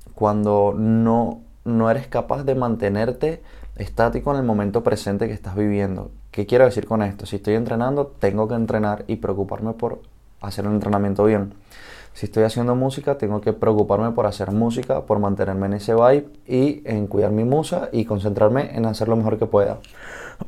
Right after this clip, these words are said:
<clears throat> Si estoy compartiendo con mi familia, tengo que concentrarme en compartir con mi familia, no todo lo que va a pasar después de que termine esa comida, de que termine esa cena, porque realmente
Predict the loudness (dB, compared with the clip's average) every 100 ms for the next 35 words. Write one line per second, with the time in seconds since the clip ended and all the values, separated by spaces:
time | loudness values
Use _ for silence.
0 | 8 12 12 12 10 0 -14 -20 -20 -20
1 | -20 -20 -2 2 2 4 4 6 4 2
2 | 0 0 2 2 2 0 0 -2 -2 0
3 | 0 0 0 0 -2 -4 -4 -4 0 0
4 | 0 -2 -2 -2 -2 -2 -2 -2 0 0
5 | 0 -2 0 4 6 4 2 2 0 2
6 | 2 2 2 0 0 -10 -20 -20 -20 -16
7 | -2 2 4 2 2 2 2 0 2 0
8 | 2 2 0 0 0 -2 -4 -4 -4 -4
9 | -6 -6 -2 2 2 2 2 0 -4 -6